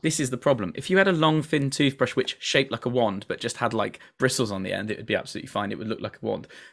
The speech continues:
This thing looked like a massive turd. Like, it was like, you know, the electric ones, like the Oral-B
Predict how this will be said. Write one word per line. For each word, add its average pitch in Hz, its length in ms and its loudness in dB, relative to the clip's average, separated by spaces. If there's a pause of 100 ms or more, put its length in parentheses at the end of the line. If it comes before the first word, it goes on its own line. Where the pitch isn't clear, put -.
(100)
This 160 220 4
thing 101 300 -2 (200)
looked 113 260 4
like - 140 -6
a 104 60 -4
massive 101 720 0
turd. 90 400 0 (220)
Like, - 280 2 (360)
it 143 100 6
was 143 140 2
like, 135 160 4
you 147 80 4
know, 156 120 2
the 135 300 4
electric 127 340 2
ones, 98 220 -4
like 104 120 0
the 107 160 4
Oral-B 104 640 2